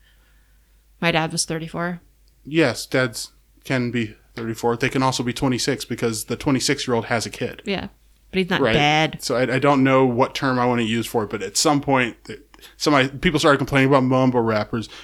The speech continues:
Speaker 2: and rappers these days. He's a rappers these days sort of, sort of guy.
Speaker 1: And he missed the point.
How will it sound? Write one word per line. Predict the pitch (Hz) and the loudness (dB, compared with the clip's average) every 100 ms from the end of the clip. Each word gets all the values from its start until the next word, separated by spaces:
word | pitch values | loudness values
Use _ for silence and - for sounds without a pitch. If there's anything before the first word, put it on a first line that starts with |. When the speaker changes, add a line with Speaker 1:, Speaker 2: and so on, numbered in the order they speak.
| - | 0
Speaker 2:
and | 135 | 4
rappers | 143 139 139 131 | 8 6 6 0
these | 113 117 110 | 0 -4 -2
days. | 113 104 98 - _ _ _ | -4 -4 -6 -12 _ _ _
He's | 180 160 | 0 2
a | |
rappers | 151 151 156 147 113 | 6 6 6 2 0
these | 127 113 | -2 -2
days | 107 104 - | -4 -4 -2
sort | 110 98 | -4 -6
of, | - | -6
sort | 120 104 | -4 -2
of | |
guy. | 95 - - _ _ _ _ _ _ | -4 -8 -12 _ _ _ _ _ _
Speaker 1:
And | 202 | -6
he | 202 202 | -2 0
missed | 180 - | 0 -4
the | 170 | -4
point. | 117 - | -4 -6